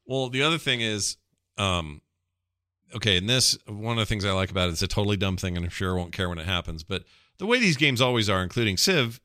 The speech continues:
you know, the representation of your warriors, for example, are three sort of big dudes for where they're standing. You know, three d-,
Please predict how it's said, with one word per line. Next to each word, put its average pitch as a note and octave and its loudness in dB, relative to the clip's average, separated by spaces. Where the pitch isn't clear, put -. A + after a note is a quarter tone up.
you F#3 0
know, A#2+ 2
the B2 2
representation B2+ 0
of G2 0
your F2+ 0
warriors, F#2 2
for F#2+ -2
example, F2 0
are G#2 2
three D#3+ 2
sort - 2
of B2+ 2
big A#2 2
dudes G2+ 4
for G2+ -2
where F2+ 2
they're D#2+ 0
standing. D2+ -6
You F2+ -8
know, D#2 -10
three G#2 -8
d-, D#2+ -10